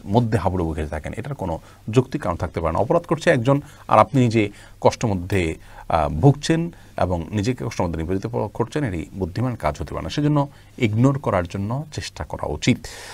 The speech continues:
আল্লাহ তাআলা, আহ, আমাদের সবাইকে এই ধরনের সমস্যা থেকে উত্তরণের পথ যেন আমরা খুঁজে পাই, সে তৌফিক দান করুন। আকলিমা খাতুন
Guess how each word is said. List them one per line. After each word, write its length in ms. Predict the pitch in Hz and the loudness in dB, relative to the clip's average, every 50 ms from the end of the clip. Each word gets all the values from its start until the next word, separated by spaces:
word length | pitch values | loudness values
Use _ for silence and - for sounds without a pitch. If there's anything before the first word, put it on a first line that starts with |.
| - - - | -16 -6 0
আল্লাহ 220 | - 139 127 123 120 | 4 6 6 8 8
তাআলা, 360 | 123 110 98 95 123 - - - - | 6 6 6 6 6 4 2 -2 0
আহ, 300 | - 95 87 82 82 85 | 2 2 4 4 2 2
আমাদের 160 | 95 90 87 | 2 0 0
সবাইকে 380 | 85 - - 98 104 107 - 107 | -2 -2 0 0 0 0 -2 -2
এই 60 | 90 | -2
ধরনের 140 | 90 87 85 | -2 -2 -2
সমস্যা 340 | - 92 85 85 - - 107 | -2 -4 -6 -4 -4 -6 -4
থেকে 260 | - 107 - - 110 | -4 -6 -6 -6 -8
উত্তরণের 380 | 98 - - - 76 73 71 71 73 - - - | -10 -8 -8 -8 -6 -6 -6 -8 -10 -12 -4 2
পথ 220 | 101 104 117 113 - - | 4 4 4 4 0 -4
যেন 80 | 101 90 | -4 -4
আমরা 160 | 80 78 76 | -2 -4 -4
খুঁজে 200 | - - 82 82 | -6 -6 -6 -6
পাই, 100 | 76 76 | -6 -6
সে 120 | - - 76 | -6 -8 -10
তৌফিক 260 | - - - 71 69 | -10 -10 -10 -8 -6
দান 160 | 62 64 - | -6 -6 -2
করুন। 260 | - - 101 98 82 - - - - - - - - - - - | 2 4 4 4 4 0 -6 -12 -14 -14 -14 -12 -14 -14 -2 4
আকলিমা 460 | - 107 - - 135 135 143 143 147 135 | 6 6 6 6 6 6 6 6 6 4
খাতুন 580 | - - 120 - - 127 123 123 120 117 123 | 4 2 2 6 6 6 6 8 6 4 2